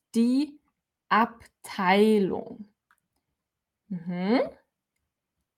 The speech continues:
Sehr gut. Was ist das? Panjan vierundneunzig, Bereich. Sehr schön. Sehr gut. Ihr wisst das alle. Die Abteilung ist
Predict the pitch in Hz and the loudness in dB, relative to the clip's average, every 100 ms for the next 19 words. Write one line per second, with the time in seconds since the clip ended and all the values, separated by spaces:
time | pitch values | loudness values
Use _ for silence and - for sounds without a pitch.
0 | _ _ _ _ _ _ _ _ _ _ | _ _ _ _ _ _ _ _ _ _
1 | _ - - 202 185 170 175 185 190 233 | _ -20 -12 -6 -4 -4 -4 -4 0 0
2 | 480 - - _ _ 202 220 - 240 - | -2 -8 -20 _ _ -2 -2 0 0 0
3 | - - - - - - - 226 226 277 | -4 -6 -4 -8 -8 -12 -4 2 4 4
4 | 285 285 - 254 208 175 196 208 311 - | 2 0 0 2 4 4 2 -2 -4 -4
5 | 208 202 190 190 190 196 208 147 - - | -4 2 4 4 4 4 4 2 -8 -18
6 | - _ _ _ _ _ _ - - - | -20 _ _ _ _ _ _ -14 -8 -4
7 | 202 196 214 214 - 208 165 - - _ | 0 6 6 4 -4 -6 -4 -6 -12 _
8 | _ _ - - 233 226 226 185 185 196 | _ _ -16 -4 4 6 6 2 -2 -2
9 | 190 262 - 180 196 - - 175 226 330 | 2 2 2 0 0 0 0 2 2 -2
10 | - _ _ - _ _ _ _ _ - | -8 _ _ -20 _ _ _ _ _ 2
11 | 226 240 - 190 - - 214 214 262 302 | 4 4 2 -2 -4 -4 4 4 6 4
12 | 349 - 214 | 2 -2 -6